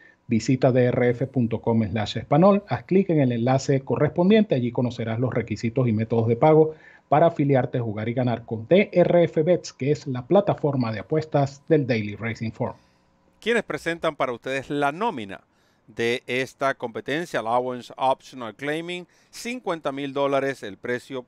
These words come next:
Speaker 2: opcional por estos ejemplares, de los, a, los que estén, por supuesto, en la oferta.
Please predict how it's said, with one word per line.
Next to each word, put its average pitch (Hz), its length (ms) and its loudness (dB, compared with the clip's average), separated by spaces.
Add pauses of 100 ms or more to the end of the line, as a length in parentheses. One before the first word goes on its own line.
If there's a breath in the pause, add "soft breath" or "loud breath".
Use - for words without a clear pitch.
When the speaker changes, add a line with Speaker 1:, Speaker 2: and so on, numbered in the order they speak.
Speaker 2:
opcional 131 600 -6
por 117 300 -10
estos - 380 -18
ejemplares, 131 720 -4 (400 soft breath)
de 143 180 0
los, 113 200 -4
a, 104 120 -8
los 127 180 -6
que 104 100 -16
estén, 180 320 -4
por 113 160 -14
supuesto, 110 400 -12
en 120 60 -8
la 113 60 -6
oferta. 123 400 -8